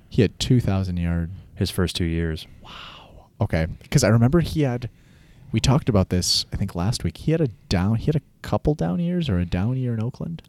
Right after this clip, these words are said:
Speaker 2: He had one year before he was traded. He only had six hundred eighty yards, and, but he still had seven touchdowns. And then in Dallas, he's, up until last year, he's had a thousand yards every year.
Speaker 1: Wow.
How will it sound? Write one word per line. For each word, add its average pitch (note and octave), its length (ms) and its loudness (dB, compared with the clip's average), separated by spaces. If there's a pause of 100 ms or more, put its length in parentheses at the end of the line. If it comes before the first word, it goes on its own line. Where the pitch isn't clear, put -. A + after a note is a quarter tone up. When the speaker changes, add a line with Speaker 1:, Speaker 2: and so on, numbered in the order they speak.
(120)
Speaker 2:
He G2+ 80 -6
had F2 120 -4
one F2+ 400 2
year E2+ 160 2
before E2+ 260 -2
he E2 60 -2
was D#2 100 -6
traded. E2 540 -6 (300)
He - 80 -10
only D#2+ 140 -6
had D#2 120 -10
six - 200 -8
hundred D#2+ 160 -6
eighty D#2 160 -8
yards, D#2 320 -8
and, D2+ 120 -10 (140)
but F#2 60 -6
he F2 60 -4
still - 180 -8
had - 60 -12
seven E2 280 -6
touchdowns. E2 500 -6 (920)
And F2+ 120 -2
then E2+ 80 0
in D#2+ 80 0
Dallas, D#2+ 600 -2 (440)
he's, E2 240 -8 (320)
up G#2+ 160 -4
until F#2+ 220 0
last F2+ 280 -2
year, G2 120 -2
he's D2+ 100 -6
had E2 140 -4
a D#2 40 -6
thousand D#2+ 340 -4
yards D#2+ 260 -4
every D#2+ 300 -6
year. D#2+ 360 -4 (420)
Speaker 1:
Wow. E2 340 0